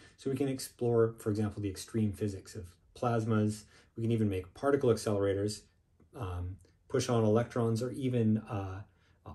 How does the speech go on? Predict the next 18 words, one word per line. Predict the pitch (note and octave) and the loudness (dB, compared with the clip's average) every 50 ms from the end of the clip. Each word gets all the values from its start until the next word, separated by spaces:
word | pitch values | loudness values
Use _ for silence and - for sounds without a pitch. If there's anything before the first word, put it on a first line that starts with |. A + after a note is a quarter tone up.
| - | -4
ions | - D3 D#3+ D3+ B2 G#2 G2+ G2 G2 G2+ - - - _ - | 0 2 2 4 2 2 0 -2 -6 -8 -10 -12 -18 _ -12
with, | - A#2+ A2+ - - - - | -8 -8 -8 -8 -8 -8 -8
uh, | G2+ F#2+ F#2+ G2+ - - | -8 -6 -8 -10 -10 -10
with | B2+ G#2+ - | -10 -10 -8
the | - | -10
field | - - - D3 C3+ B2 A2+ G#2 G#2 G#2 - - _ _ | -10 -8 -4 0 2 2 2 2 2 -2 -6 -12 _ _
of | - - G#2+ G2 G2+ | -8 -8 -6 -6 -6
a | F#2+ | -4
very, | G2+ A2+ G#2+ G2+ | -2 -2 0 0
very | G2+ G#2 G2 F#2 | -2 -4 -6 -8
strong | F2+ - - F#2+ F2+ F2 | -8 -10 -10 -10 -8 -8
laser, | F2 F2 F2 F2 - - - _ _ _ - | -8 -8 -8 -10 -12 -16 -20 _ _ _ -14
a | A2 | -10
very, | G#2 G#2+ G#2 G2+ G2 | -8 -6 -6 -6 -8
very | G2 G2+ F#2 F2 | -8 -10 -10 -12
short | - - - G#2 F2 - | -12 -12 -14 -14 -14 -16
pulse. | - - A2 - - - - - _ _ - - - - - - - - _ | -18 -18 -18 -18 -18 -20 -20 -20 _ _ -20 -20 -20 -20 -20 -20 -20 -20 _
Uh, | - A2 | -12 -10